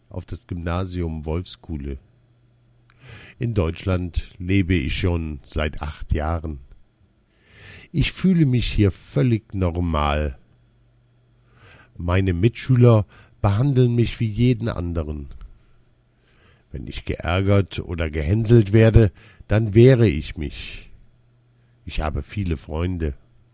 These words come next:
Wir können uns gut leiden. Ich habe Glück, denn ich habe keine Probleme. Meine Freunde behandeln mich völlig normal. Ich finde sie auch okay.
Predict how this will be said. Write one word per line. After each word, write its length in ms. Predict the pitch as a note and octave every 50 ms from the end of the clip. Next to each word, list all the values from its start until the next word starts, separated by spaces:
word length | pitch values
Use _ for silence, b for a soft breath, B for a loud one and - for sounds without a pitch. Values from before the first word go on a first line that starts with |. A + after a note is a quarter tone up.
| B B B B B B B B
Wir 140 | - C3 B2+
können 300 | - D#3 D#3+ D#3 D3 B2
uns 240 | A2+ A2+ G#2 - -
gut 260 | - B2 B2+ - -
leiden. 600 | G2 F#2 F#2 F#2+ G2+ G#2+ F#2+ F2 D#2+ D2+ C#2+ C#2 - - - - _ _ _ _ _ _ _ _ _ _ _ _ _ _ _ _ _ _ _ _ _ _ _
Ich 200 | - - - -
habe 220 | F#2 F#2+ F2 - D2
Glück, 500 | - F#2 G2 B2+ B2+ - - - - b b b b b b b -
denn 120 | G2+ G#2+
ich 140 | A#2 G#2+ B2
habe 180 | A#2+ A2+ A2 G#2
keine 340 | - G#2+ G#2 G#2+ G#2 G2+
Probleme. 680 | F2+ - - E2+ D#2 D2+ E2+ D#2+ D#2 D2+ D2+ D2+ D2 C#2 C#2 - - - - - _ _ _ _ _ _ b b b b b b b b b b b b -
Meine 260 | - E2+ F2 E2+ E2
Freunde 540 | - - F#2+ G2+ G#2 G#2+ G#2 G#2 G#2 F#2+ b b b b b -
behandeln 440 | G2+ F2 F#2+ A#2+ B2+ A2+ A#2 A2+
mich 240 | A2+ A#2+ A#2 - -
völlig 600 | - - - - - E3 D#3+ D#3+ D3 C3 - _ A#2
normal. 680 | A2+ A2+ A2+ G#2+ G#2 G#2 G#2 G2+ G2+ F#2 E2+ D#2 C#2+ - - _ _ _ _ _ _ _ _ _ _ _ _ _ _ -
Ich 140 | C#3 C#3
finde 240 | - E3+ E3 D3+ B2+
sie 200 | A2 F2 F2+ E2+
auch 200 | - E2 F#2+ E2+
okay. 480 | G#2+ F#2+ E2 - - E2 D2+ C#2 C#2